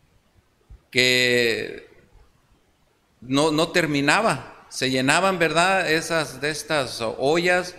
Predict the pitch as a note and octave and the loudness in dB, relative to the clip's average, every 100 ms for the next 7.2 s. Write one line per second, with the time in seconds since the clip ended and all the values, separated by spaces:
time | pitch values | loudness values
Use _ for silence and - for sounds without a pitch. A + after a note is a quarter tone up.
0 | - - - - B2 A#2+ B2 A#2+ C3+ C#3+ | -20 -20 -20 -12 -6 -2 -2 0 2 2
1 | C3 D3 F3 F3 D#3+ C#3 C3+ D3+ D3+ C3 | 0 0 -2 -2 -2 -2 0 0 0 0
2 | D3 E3 E3+ D#3+ C#3+ D3 D#3 D#3+ D#3 C3 | 0 -2 0 0 0 -2 -6 -6 -6 -2
3 | D3 F3 D#3 A#2+ - - - - - - | 0 0 -2 -10 -16 -18 -16 -16 -18 -20
4 | - - - - - - _ _ _ A#2+ | -20 -20 -20 -20 -20 -20 _ _ _ -6
5 | B2 A#2+ B2 B2 C#3 D#3 C#3+ C3 D3 D3 | -4 -2 -2 -2 -2 0 2 2 0 0
6 | D3 C3 B2+ A#2 A#2 A2+ A2 G#2+ B2 C#3+ | 0 2 0 0 0 0 0 2 0 0
7 | C#3 | -4